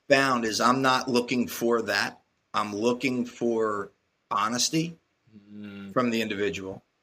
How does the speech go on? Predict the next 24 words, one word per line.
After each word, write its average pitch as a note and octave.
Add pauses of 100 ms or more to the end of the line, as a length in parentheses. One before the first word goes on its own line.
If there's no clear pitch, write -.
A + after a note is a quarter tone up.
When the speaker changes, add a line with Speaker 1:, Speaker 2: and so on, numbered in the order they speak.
(260)
Speaker 1:
because B2
everyone's C#3+
gonna C3
show B2
up G#2
in A2
an G#2+
interview, F#2+
and A2
the A2+
interview, A#2
they A#2
want A#2
the -
job, F2 (1400)
whether A2+
it's G#2+
because A2
they're G#2+
unemployed B2+
or A2+
they're G2+
underperfor-, A2+
per-, -